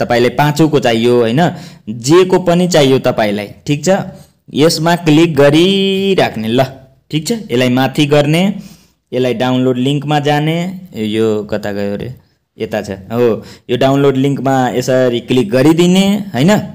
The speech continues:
यसरी क्लिक गरिदिने, यस्तो आइहाल्छ। यस्तो आइहाल्यो, यहाँ क्लिक गरेर सिलेबस डाउनलोड गरिलिने। बुझ्नुभयो? बुझ्नुभयो साथीहरू, कसरी सिलेबस डाउनलोड गर्ने? अब पनि कसैको भइरहेको छैन भन्ने,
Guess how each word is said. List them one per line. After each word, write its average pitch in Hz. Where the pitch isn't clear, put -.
यसरी 127
क्लिक 120
गरिदिने, 139
यस्तो 113
आइहाल्छ। 127
यस्तो 151
आइहाल्यो, 139
यहाँ 131
क्लिक 123
गरेर 117
सिलेबस 117
डाउनलोड 127
गरिलिने। 110
बुझ्नुभयो? 143
बुझ्नुभयो 175
साथीहरू, 175
कसरी 180
सिलेबस 175
डाउनलोड 165
गर्ने? 165
अब 175
पनि 190
कसैको 170
भइरहेको 131
छैन 131
भन्ने, 127